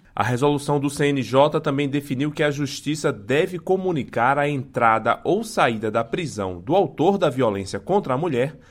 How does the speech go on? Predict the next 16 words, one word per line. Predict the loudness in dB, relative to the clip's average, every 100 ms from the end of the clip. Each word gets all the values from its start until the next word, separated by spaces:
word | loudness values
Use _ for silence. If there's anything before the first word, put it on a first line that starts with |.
| -8
com | -2 0
mais | 0 0
rapidez, | -2 -2 -2 0 0 0 -6 -14 -20 -2
por | -2 2
meio | 0 2
de | 0
ligação | 2 0 0 -4
telefônica, | 0 0 0 0 0 0 -4
mensagem | -2 -2 -4 0 0 0
de | -8 -6
texto | 0 0 -2 -6 -4
ou | 0 2
e-mail. | 2 0 0 0 -2 -6 -20 _
Na | -2 2
mesma | 2 0 -2
sessão, | -4 -4 -2 -2 -2